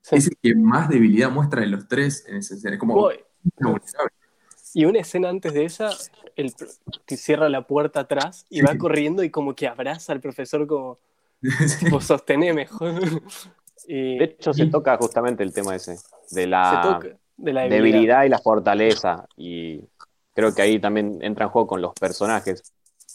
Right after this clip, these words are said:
Speaker 1: Hmm.
Speaker 3: Este, esto de, yo creo que los personajes que podríamos relacionar más con la fortaleza son los otros dos.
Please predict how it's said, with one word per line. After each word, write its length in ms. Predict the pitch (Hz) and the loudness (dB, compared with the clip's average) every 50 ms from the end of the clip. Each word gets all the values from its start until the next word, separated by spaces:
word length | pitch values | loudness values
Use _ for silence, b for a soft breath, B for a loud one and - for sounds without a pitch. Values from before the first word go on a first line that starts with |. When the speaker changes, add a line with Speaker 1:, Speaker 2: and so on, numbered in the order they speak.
| - _ | -20 _
Speaker 1:
Hmm. 140 | - 143 135 127 | -8 -8 -6 -6
Speaker 3:
Este, 440 | - - - _ - 90 87 87 85 | -8 -10 -10 _ -4 -2 -2 -2 -2
esto 260 | 90 - _ 95 90 | -6 -6 _ -2 0
de, 140 | 87 87 85 | 0 0 -2
yo 220 | 85 87 - - 107 | -4 -6 -2 0 2
creo 140 | 110 107 | 2 2
que 360 | 95 104 98 92 92 87 - - _ _ _ | 2 2 2 2 2 0 -4 -8 _ _ _
los 140 | 92 104 98 | -2 -2 0
personajes 220 | 98 101 113 117 - | 0 0 0 0 0
que 60 | 101 | 0
podríamos 300 | - 104 104 110 107 101 | 0 2 0 2 0 0
relacionar 300 | 95 101 98 - 107 104 | 0 0 -2 -2 -4 -4
más 100 | 104 101 | -4 -4
con 120 | - 101 | -4 -4
la 80 | 101 92 | -6 -4
fortaleza 500 | - - 98 95 - 95 104 113 117 104 | -2 -4 -4 -2 0 0 0 0 0 -2
son 160 | 87 - 92 | -4 -4 -6
los 160 | 92 87 - | -6 -4 -4
otros 220 | 95 - 87 82 80 | -4 -4 -4 -4 0
dos. 840 | 95 101 92 87 - - - - - - - - - - - - | 2 0 0 0 -4 -14 -20 -18 -16 -14 -14 -14 -14 -16 -16 -12